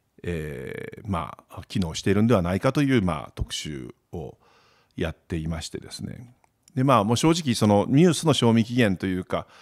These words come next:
えー、伝える側も受ける側も、お、言葉は悪いですが、あ、ウクライナの戦争っていうのはもう飽きてきているわけですよね。えー、それはまあもういいも悪いも別として、もう飽きちゃっ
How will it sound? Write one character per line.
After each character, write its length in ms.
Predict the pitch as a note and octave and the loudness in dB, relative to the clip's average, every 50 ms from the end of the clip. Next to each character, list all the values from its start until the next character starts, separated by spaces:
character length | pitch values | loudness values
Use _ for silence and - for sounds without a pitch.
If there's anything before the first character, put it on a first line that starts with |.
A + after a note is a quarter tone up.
| - - _ _ - | -20 -20 _ _ -2
え 140 | G2+ G2 G2 | 0 0 0
ー、 180 | - - - | -2 -2 2
伝 160 | - D#3+ D3+ | 4 4 6
え 20 | D3+ | 6
る 100 | D#3 D#3+ | 4 4
側 220 | D#3+ D#3+ D#3+ D#3+ | 4 4 6 6
も 320 | D#3+ C#3 G#2+ G2 G2 G2+ - | 6 4 4 4 2 -2 -4
受 80 | - A2+ | -8 -2
け 140 | A2 B2+ B2+ | 2 2 4
る 120 | C3 C3 | 4 4
側 320 | C3+ D3 D#3 D#3+ E3 E3 D#3+ | 4 4 4 4 4 2 2
も、 480 | C#3 C3+ C#3+ C#3+ C3 G2+ - - _ _ _ | 2 4 4 4 4 2 0 -4 _ _ _
お、 380 | - F#2+ F2+ E2+ D#2+ C#2+ D#2+ A2 - | -10 -8 -8 -8 -8 -10 -10 -10 -8
言 220 | - C#3+ E3 D3+ | -4 -2 2 4
葉 60 | C#3+ | 4
は 60 | C3 | 6
悪 180 | A#2+ B2+ C#3 C#3 | 6 4 4 2
い 40 | A#2 | 0
で 100 | G2+ G2 | -2 -4
す 100 | - - A#2 | -4 -4 -2
が、 260 | A#2 A2 F#2 E2 - _ _ _ _ _ _ - | -2 -2 -2 -2 -6 _ _ _ _ _ _ -8
あ、 220 | F2+ F2+ F2 F2 | -6 -6 -4 -4
ウ 100 | F#2 F#2 | -6 -4
ク 100 | - A2+ | -2 0
ラ 120 | A2 G#2+ | 0 2
イ 20 | G#2+ | 2
ナ 80 | G2+ | 0
の 100 | F2+ E2 | 0 -2
戦 180 | D#2 - G2 F#2+ | -4 -4 -4 -4
争 300 | F2+ - G2 G2 G2 F#2 | -2 -2 -2 -2 -2 -4
っ 60 | - | -6
て 120 | _ - E2+ | _ -8 -6
い 120 | E2 F2 | -6 -4
う 200 | F#2 F#2+ F#2+ F#2 | -4 -6 -6 -6
の 180 | F2+ E2 D#2+ G2 | -8 -8 -4 -2
は 200 | A2 A2 F#2+ E2+ | 0 0 0 -2
も 240 | E2+ D#2+ D2 - - - | -4 -6 -10 -12 -10 -10
う 20 | |
飽 100 | G2+ F#2 | -10 -10
き 140 | - - - | -10 -14 -8
て 180 | - - G2 | -6 -6 -6
き 140 | - - - | -6 -8 -6
て 140 | - B2 B2+ | -2 0 0
い 40 | B2+ | 2
る 60 | B2 | 2
わ 120 | A2+ F2+ | 0 0
け 320 | - - - D#2+ D2+ D2 - | -2 -4 -6 -6 -6 -8 -8
で 120 | - E2+ | -10 -10
す 160 | E2+ - - | -10 -10 -8
よ 120 | F2+ E2 F#2 | -8 -4 -2
ね。 180 | B2 E3 E3 - _ _ _ _ _ _ _ | -2 -2 -2 -4 _ _ _ _ _ _ _
え 160 | - G#2 G2+ G2 | -2 0 2 2
ー、 40 | |
そ 120 | F2+ - B2 | 2 2 2
れ 60 | B2 | 4
は 60 | A#2 | 4
ま 120 | A2 G2 E2+ | 4 2 0
あ 60 | E2 | -2
も 380 | E2 E2+ E2+ D#2 C#2+ - - - | -4 -8 -8 -10 -12 -14 -14 -8
う 40 | - | 0
い 100 | A2 A#2 | 4 4
い 40 | C3 | 6
も 160 | B2+ F#2+ E2+ | 6 6 4
悪 180 | G#3 A3+ A#2 G2+ | 4 4 4 2
い 80 | E2+ | 0
も 180 | C#2+ C2+ B1+ B1 | -4 -8 -12 -12
別 260 | - F2 F2+ - - | -12 -12 -12 -10 -10
と 120 | - G#2 | -10 -8
し 120 | - - - | -8 -8 -10
て、 160 | - - - _ _ _ _ _ - | -12 -14 -14 _ _ _ _ _ -8
も 300 | E3+ G#2+ G#2 G2+ F#2 - | -4 -2 -2 -2 -2 -4
う 40 | - | -8
飽 60 | - | -10
き 100 | - - | -10 -6
ち 60 | - | -4
ゃ 60 | A2 | -4
っ 60 | G#2 | -4